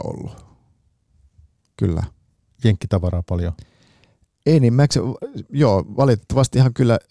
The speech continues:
Speaker 1: se pää-, pääpaino tässäkin on, on tuota, on tuota jenkki-, jen-, jenkkien tekeleissä.
Speaker 2: Laaja kokoelma. Ootko ehtinyt? Ei varmaan.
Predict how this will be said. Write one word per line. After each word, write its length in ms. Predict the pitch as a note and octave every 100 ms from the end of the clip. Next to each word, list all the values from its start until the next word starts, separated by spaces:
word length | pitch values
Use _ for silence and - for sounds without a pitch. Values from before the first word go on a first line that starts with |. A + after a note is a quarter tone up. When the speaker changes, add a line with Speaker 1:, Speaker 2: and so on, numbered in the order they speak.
| G#2+
Speaker 1:
se 80 | B2 _
pää-, 260 | B2+ A#2 G#2 - _ _ _
pääpaino 460 | A#2+ G#2+ G#2 G2+
tässäkin 600 | G2+ G#2+ - - A2+ G#2 E2+
on, 220 | G2 E2+ -
on 120 | G2 G2
tuota, 320 | F2+ - - - _ _ _ _ _ - _ _ _ _
on 140 | - G2
tuota 260 | G2 F#2+
jenkki-, 420 | G2 F#2+ F#2+ - F2+ - _ _ _ _ _ _ _ _ _ _ _ _ _ _ _ _ E4+ _ -
jen-, 200 | A2 G#2 -
jenkkien 500 | A#2+ A#2 - G#2 F#2+
tekeleissä. 600 | G#2+ G#2 F#2 D#2+ - - - _ _ _ - - - - _ - - _ _ _ -
Speaker 2:
Laaja 280 | A#2+ A#2+ A2
kokoelma. 640 | - B2 A#2+ G#2 F#2+ E2+ - - -
Ootko 380 | G#2 A2 - G#2
ehtinyt? 400 | - G#2 G2 G#2
Ei 120 | G2+
varmaan. 380 | G#2 G#2 G2